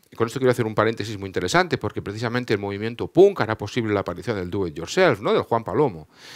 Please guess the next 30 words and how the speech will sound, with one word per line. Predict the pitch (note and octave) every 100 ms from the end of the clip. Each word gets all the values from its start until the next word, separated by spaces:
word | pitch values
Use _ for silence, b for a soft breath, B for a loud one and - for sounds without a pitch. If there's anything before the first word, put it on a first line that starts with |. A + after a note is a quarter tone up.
| B B B B B
Y | C3
es | C#3
curioso | - C#3+ A#3 -
que | C#3
el | G#2+
do | C3
it | B2
yourself | G#2+ G#2 D#3 D3
en | G#2+
los | G2
años | A#2 A2+
setenta | A2 C#3+ E3
aparece | C3+ G#2+ A#2 B2
como | A#2+ A2+ A#2
un | A2
fenómeno | G2 C3 E3 B2+ G#2
que | G2
de | F#2
alguna | G2+ A2+
manera | A2 G#2+ A2+
puede | - C3 C3
ayudar | A2 G#2 D#3
a | E3
construir | A#2+ G#2+ - A2 G#2
una | G#2+
sensibilidad | G2+ G#2 - G2 G2 G#2+
diferente | G2+ G#2 G#2+ G#2+
y |
colectiva, | G#2+ F#2 F2 G#2+ D#2+ D2
¿no? | A#2